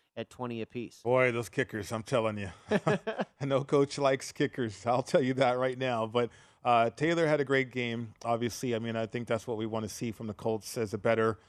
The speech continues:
Speaker 2: on if you're backing the Colts on the season too. Uh, and then certainly the development with R-, Ma-, Matt Ryan and this new offense, or this offense, uh, and how they're gonna call it moving forward. I, I was curious about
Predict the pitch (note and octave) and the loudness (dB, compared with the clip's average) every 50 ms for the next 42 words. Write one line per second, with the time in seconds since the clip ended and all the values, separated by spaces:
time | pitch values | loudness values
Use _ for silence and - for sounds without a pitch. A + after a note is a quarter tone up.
0 | _ _ _ - A2+ A2+ G#2+ - A#2+ G#2+ F#2 A#2 A2+ A#2 - B2 A2 G#2+ - - | _ _ _ -10 -8 -8 -6 -6 -2 2 2 2 2 2 0 -4 -6 -6 -4 -2
1 | A#2+ A2 - - A#2 G#2+ F#2+ - - C#3+ C3 G#2 A2+ A2 G#2 - - E3 C#3+ B2+ | -2 -2 -2 -4 -6 -6 -6 -6 -6 -6 -6 -6 -6 -8 -8 -6 -4 -2 0 0
2 | A#2 A2 G2 - _ _ _ _ _ - A#2 A#2 A#2 B2 B2+ C3 C3 B2+ A2 - | 0 -2 -4 -8 _ _ _ _ _ 0 2 2 2 2 0 -2 -2 -4 -2 0
3 | D3 C#3+ C#3 C3+ B2+ B2 C3 - - B2+ A#2+ A2 A#2 A2 G#2+ - C3 C#3+ C#3+ C3+ | 0 0 0 0 -2 -4 -4 -6 -6 -6 -6 -6 -6 -6 0 2 4 4 4 4
4 | - A#2+ A#2 A2+ A#2 A#2+ A#2 - A#2 A2+ A#2+ - A#2+ A#2+ A#2+ - B2 B2 B2+ C3 | 0 -2 -8 -6 -6 -6 -6 -4 -6 -8 -10 -8 -6 -6 -6 -4 -2 -2 -2 -2
5 | - - A#2+ B2 B2 B2 A#2+ A#2 A#2 A2 G#2+ G#2 G2+ - - A#2+ A2 G#2+ A2+ A#2+ | -2 0 2 2 2 2 0 -2 -2 -2 -4 -4 -6 -6 -4 -2 2 4 4 2
6 | - - B2 A2+ - A2 G2 G#2 A#2+ - - A2+ A2+ A2 - A#2+ A2+ G#2 - - | 2 0 -4 -4 -2 -2 -2 -2 0 0 2 2 2 2 0 -4 -6 -6 -6 -10
7 | - _ _ _ _ _ _ - G#2+ G#2 A2 A2 G#2 A2+ A#2+ A#2 A#2 A2 A2 G#2 | -18 _ _ _ _ _ _ -2 -2 -2 -2 -2 0 0 0 0 0 -2 -4 -4
8 | G2 - - C3 C3 B2 A#2+ A2 A#2 A#2+ A#2 A2 G#2+ F#2+ - - C#3 C3+ B2 A2+ | -6 -4 0 2 2 2 2 0 -2 -6 -6 -6 -8 -8 -4 -2 2 2 4 2
9 | G#2 - _ _ _ _ _ _ _ _ _ _ - A#2+ A2+ B2+ C3+ C#3+ C#3 C3 | 2 0 _ _ _ _ _ _ _ _ _ _ -6 -2 0 2 2 2 2 0
10 | - - - E3 D#3+ E3+ F#3 F3 - - - D#3+ C#3+ D#3 D#3 D#3 D#3+ D#3+ - - | -2 -2 0 2 4 4 4 4 2 0 -6 -2 0 2 4 4 4 4 2 -2